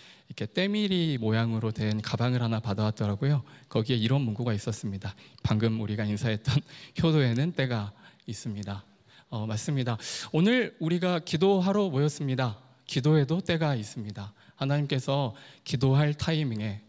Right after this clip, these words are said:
기도할 때 우리를 이곳에 부르셨다고 믿습니다. 이 시간에 우리 주님께 더 집중하여 기도할 수 있는 그런 귀한 시간이 되었으면 좋겠습니다.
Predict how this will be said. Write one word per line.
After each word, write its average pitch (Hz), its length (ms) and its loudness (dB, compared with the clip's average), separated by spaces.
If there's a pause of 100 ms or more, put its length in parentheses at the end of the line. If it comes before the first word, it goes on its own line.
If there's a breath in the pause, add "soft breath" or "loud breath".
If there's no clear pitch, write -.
(260 soft breath)
기도할 127 460 4
때 123 240 -2
우리를 117 360 -2
이곳에 107 500 -4 (100)
부르셨다고 110 760 -2
믿습니다. 101 580 -6 (320 loud breath)
이 117 60 -2
시간에 123 480 0 (180 loud breath)
우리 123 140 0
주님께 120 520 -2
더 - 200 -4
집중하여 127 640 0 (240 loud breath)
기도할 123 360 -2
수 - 160 -6
있는 113 380 2
그런 117 200 -2
귀한 113 280 0
시간이 120 340 -4
되었으면 110 500 -8
좋겠습니다. 104 680 -8